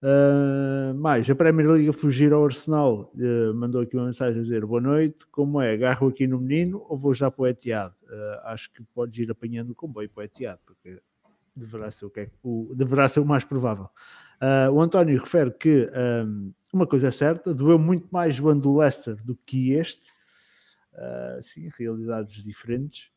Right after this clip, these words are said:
Ah, Henrique Roque, saudações, Arsenal Portugal, quanto tempo? É verdade, o Henrique já cá não vinha há bastante tempo, era sempre dos primeiros a aparecer na, nos diretos, já estava desaparecido há algum tempo. Bem-vindo de volta, Henrique. Ahm, Bazan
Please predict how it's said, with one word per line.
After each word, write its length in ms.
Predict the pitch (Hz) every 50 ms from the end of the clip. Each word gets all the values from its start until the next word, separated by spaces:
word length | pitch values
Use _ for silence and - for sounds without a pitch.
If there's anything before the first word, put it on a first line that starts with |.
| _ - - - - - _ _ _ _ _ -
Ah, 600 | 127 127 127 127 127 123 123 123 123 127 127 127 -
Henrique 400 | - 156 135 - 160 143 - -
Roque, 800 | - - 147 139 123 - - - - 127 123 117 113 110 107 104
saudações, 640 | - - 170 185 190 170 - - 139 143 165 170 156
Arsenal 320 | 151 135 - - 139 135
Portugal, 340 | 131 - - - 127 127 135
quanto 220 | 135 - 147 143 139
tempo? 240 | - 139 147 -
É 40 | 190
verdade, 340 | 180 214 202 175 135 147 170
o 60 | 160
Henrique 280 | 131 104 - 127 120 135
já 100 | 139 127
cá 140 | - 143 139
não 120 | 131 123
vinha 260 | 110 127 123 139 135
há 20 | 131
bastante 320 | 135 131 135 - 147 135
tempo, 200 | - 160 175 175
era 100 | 185 127
sempre 200 | - - 135 120
dos 120 | 127 123 -
primeiros 380 | - 143 135 135 143 139 123
a 60 | 139 131
aparecer 760 | - - 127 110 104 - 143 143 135 131 123 113 - -
na, 320 | 120 120 120 120 117 113 113
nos 220 | 117 123 120 110
diretos, 420 | 117 127 123 127 131 139 131 - -
já 300 | - 131 127 127 127 120 - _
estava 340 | - - - 127 123 120 120
desaparecido 440 | 110 - 123 - - 113 - 131 131
há 20 |
algum 180 | 123 120 120 123
tempo. 200 | - - 147 165
Bem-vindo 680 | 156 135 117 113 - - - 156 175 151 123 147 143 135
de 80 | - -
volta, 300 | 113 104 98 - - 101
Henrique. 280 | - - - - - _ _ _ _ - - _ _ _ _ _ _ _ -
Ahm, 540 | 143 143 143 143 143 143 139 143 139 131 120 - _ _ _ _ _ _ _ _ _ _ _ _ _ _ _ _ _ -
Bazan 840 | 143 127 156 151 147 139 131 147 147 139 135 120 117 110 104 101 -